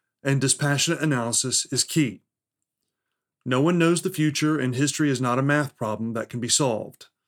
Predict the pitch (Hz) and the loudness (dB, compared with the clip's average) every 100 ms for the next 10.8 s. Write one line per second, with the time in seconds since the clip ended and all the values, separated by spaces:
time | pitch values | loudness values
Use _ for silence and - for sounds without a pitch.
0 | _ _ _ _ _ _ - 117 135 156 | _ _ _ _ _ _ -4 0 2 2
1 | 185 - 131 123 147 160 127 123 131 127 | 2 0 0 0 0 -2 -4 -2 0 0
2 | 143 143 139 135 139 - 143 135 147 156 | 0 0 -2 0 0 2 0 -2 -2 -4
3 | - 120 - - - _ _ _ _ _ | -2 -2 -4 -10 -20 _ _ _ _ _
4 | _ _ _ 120 135 147 165 214 220 165 | _ _ _ -4 0 4 4 4 2 4
5 | 135 131 131 127 - 127 117 135 123 - | 2 2 -2 -4 -4 -4 -2 -2 -2 0
6 | 143 - 147 131 101 - - _ _ _ | 0 2 0 0 -4 -12 -20 _ _ _
7 | _ - 120 117 151 175 143 147 - 123 | _ -10 -6 -2 2 4 4 2 -2 0
8 | 127 139 170 151 139 135 143 131 127 131 | 0 2 0 0 -2 -2 -4 -2 -2 -2
9 | 110 123 120 127 151 151 117 110 120 113 | -2 -2 0 2 2 2 0 -2 -4 -4
10 | 113 113 104 113 131 117 107 | -4 -6 -4 -2 -2 -2 -8